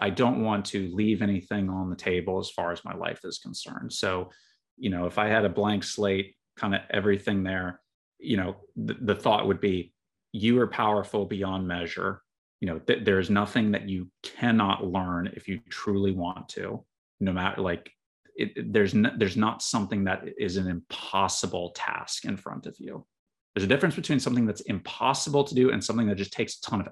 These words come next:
effort. A ton of effort is fine. There's nothing truly impossible. You are powerful beyond measure, that you can accomplish this if you truly strive to. That would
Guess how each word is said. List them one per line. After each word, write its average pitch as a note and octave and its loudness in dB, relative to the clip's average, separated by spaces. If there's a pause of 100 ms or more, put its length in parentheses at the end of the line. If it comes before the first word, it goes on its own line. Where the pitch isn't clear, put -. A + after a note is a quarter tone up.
effort. - -10 (440)
A - -10
ton C#3 4
of C3+ 6
effort B2 4
is G2+ 0
fine. - -10 (480)
There's A2+ 6
nothing C#3+ 6
truly C3 4
impossible. F#2+ 0 (320)
You A2 4
are G#2 6
powerful C3 4
beyond A2 2
measure, F#2+ 0
that - -8
you F#2+ -4
can A#2 4
accomplish G2 0
this - -6
if - -20
you F#2+ -6
truly F#2+ -4
strive F#2 -8
to. - -10
That F#2+ 0
would G#2 -4